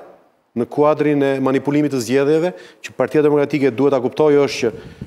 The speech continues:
një pjesë e mirë të gjithë këtyre manipulimeve që bëhen, blerje votas, blerje influencer, gjitha gjërat bëhen para ditës së zgjedhjeve. Bëhen muaj e muaj përpara,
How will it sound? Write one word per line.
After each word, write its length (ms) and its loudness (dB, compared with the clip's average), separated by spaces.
një 160 0
pjesë 240 0
e 80 0
mirë 420 2
të 60 -4
gjithë 200 -4
këtyre 220 2
manipulimeve 640 2
që 160 -2
bëhen, 300 2
blerje 260 4
votas, 460 0
blerje 400 2
influencer, 400 -2
gjitha 240 -2
gjërat 240 0
bëhen 260 0
para 220 0
ditës 180 -4
së 80 -4
zgjedhjeve. 380 -4
Bëhen 240 0
muaj 320 2
e 80 0
muaj 240 0
përpara, 460 0